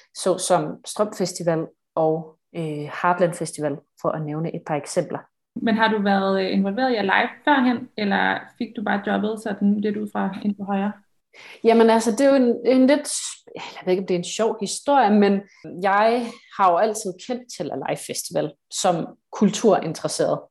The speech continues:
Speaker 1: Så er Alive Festival jo det her eksempel på en festival, som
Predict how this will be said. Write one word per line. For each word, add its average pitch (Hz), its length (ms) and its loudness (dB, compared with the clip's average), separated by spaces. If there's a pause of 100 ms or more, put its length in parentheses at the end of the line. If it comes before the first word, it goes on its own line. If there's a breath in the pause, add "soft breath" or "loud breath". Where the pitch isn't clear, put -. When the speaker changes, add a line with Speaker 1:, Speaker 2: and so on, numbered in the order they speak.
Speaker 1:
Så - 140 0
er 190 200 8
Alive 156 340 4
Festival 160 580 -2
jo 165 200 -4 (600 soft breath)
det 185 120 6
her 185 280 2
eksempel 175 500 0 (100)
på 170 260 0
en 165 120 -6
festival, 175 520 -2
som 151 440 -6